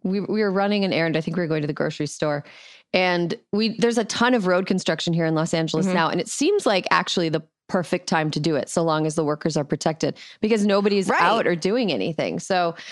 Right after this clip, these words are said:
Speaker 2: And
Speaker 1: but
Speaker 2: it's safer.
Speaker 1: Yeah.
Speaker 2: Like, if there are less cars on the road, that's
Speaker 1: It's safe,
Speaker 2: good. But
Speaker 1: it's safer
Speaker 2: again,
Speaker 1: for
Speaker 2: like,
Speaker 1: them.
Speaker 2: they have to be compensated and, and kept safe.
Speaker 1: For sure. And there is, there is also, like, two houses being built on our block. We live in an area of Los Angeles. It's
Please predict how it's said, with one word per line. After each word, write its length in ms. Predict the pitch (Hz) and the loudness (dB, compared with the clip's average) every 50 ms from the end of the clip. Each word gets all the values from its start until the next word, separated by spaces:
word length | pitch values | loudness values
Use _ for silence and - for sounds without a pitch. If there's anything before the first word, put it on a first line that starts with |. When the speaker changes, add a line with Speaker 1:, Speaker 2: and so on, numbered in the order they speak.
| - | -4
Speaker 2:
And 100 | - 262 | 0 2
Speaker 1:
but 120 | 269 269 - | 4 2 2
Speaker 2:
it's 100 | - - | 0 -4
safer. 600 | - 330 311 381 440 - - 185 143 110 147 190 | -2 0 0 0 0 0 0 0 0 0 0 0
Speaker 1:
Yeah. 200 | 190 175 156 - | 2 2 2 2
Speaker 2:
Like, 200 | - 71 - - | 2 0 -2 -2
if 140 | 254 262 262 | -2 -2 0
there 100 | 262 247 | 0 0
are 80 | 269 269 | 0 0
less 240 | 262 285 339 - | 0 -2 -2 -2
cars 340 | - - 285 254 311 415 285 | -2 -2 0 0 0 0 0
on 180 | 220 208 214 233 | 0 0 0 -2
the 80 | 220 196 | -2 -2
road, 260 | 208 190 185 185 185 | -2 0 0 -2 -2
that's 200 | - 196 190 190 | -2 -4 -4 -2
Speaker 1:
It's 40 | - | -2
safe, 180 | - 202 180 | 0 0 0
Speaker 2:
good. 140 | 294 247 202 - | 0 0 -2 -2
But 200 | 196 180 - - | -2 -2 0 -2
Speaker 1:
it's 80 | 185 185 | 0 0
safer 40 | |
Speaker 2:
again, 180 | 175 165 196 190 | 0 0 0 0
Speaker 1:
for 40 | 175 | 0
Speaker 2:
like, 160 | 175 165 160 | 0 0 0
Speaker 1:
them. 360 | 156 151 135 131 147 160 156 _ _ _ _ _ _ _ _ _ _ _ - - | 0 0 -2 -2 -4 -6 -8 _ _ _ _ _ _ _ _ _ _ _ -2 -2
Speaker 2:
they 120 | 233 240 | 0 0
have 160 | 240 214 202 | 0 -2 -2
to 100 | - - | -2 -4
be 120 | 190 202 185 | -4 -4 -4
compensated 840 | - 202 170 170 170 170 165 165 - - 170 160 151 147 143 139 | -2 -2 -2 -2 -2 -2 -2 -2 -2 -2 -2 0 0 0 0 0
and, 240 | 143 139 135 117 - - | -2 -2 -2 -2 -2 -2
and 280 | 147 147 143 143 131 - _ - | -2 -2 -2 -2 -4 -6 _ -6
kept 260 | - 185 139 - - | -4 -4 -4 -4 -4
safe. 600 | - - - - - - - - - - - - _ | -4 -4 -2 -2 -2 -4 -6 -6 -10 -20 -20 -14 _
Speaker 1:
For 120 | - - 196 | -4 -2 -2
sure. 300 | 180 202 185 165 147 147 - | 0 0 0 0 0 2 2
And 160 | - 220 226 | 2 2 2
there 80 | 240 233 | 2 2
is, 340 | - 254 233 262 233 - - - - - - - - | 2 0 0 -2 -4 -6 -12 -18 -20 -20 -12 -4 0
there 120 | 208 240 | 2 2
is 80 | 254 240 | 2 2
also, 380 | 220 185 214 226 226 254 233 214 | 2 2 2 2 0 0 0 2
like, 320 | 202 190 180 170 - _ _ - | 2 0 0 -2 -4 _ _ -8
two 640 | - - - 277 262 277 302 320 330 339 349 349 - - - - | -6 -2 0 0 2 2 2 2 0 0 0 -2 -2 -4 -6 -10
houses 540 | - - - 214 202 202 196 190 190 175 160 | -6 -2 0 2 2 2 0 -2 -4 -4 -2
being 260 | - 175 165 156 151 | -2 -2 -2 -2 0
built 300 | 143 165 156 143 151 - | 0 0 0 0 -2 -2
on 100 | - 160 | -2 0
our 140 | 156 151 147 | 0 0 0
block. 480 | 139 - 151 139 135 131 196 196 - - | 0 -2 -2 0 0 0 -2 -2 -2 -2
We 80 | 180 | 0
live 180 | 180 180 190 185 | 0 2 2 2
in 100 | 180 180 | 2 0
an 100 | 170 165 | 0 0
area 520 | 160 - 160 156 156 156 156 151 151 151 - - | 0 0 2 2 2 2 2 2 2 0 0 0
of 140 | 160 147 | -2 0
Los 200 | 160 156 156 - | 0 -2 -2 -2
Angeles. 460 | - 156 151 151 151 147 143 139 - - | -2 -2 -2 -2 -2 -2 -4 -4 -6 -8
It's 240 | 131 - - - | -8 -10 -12 -20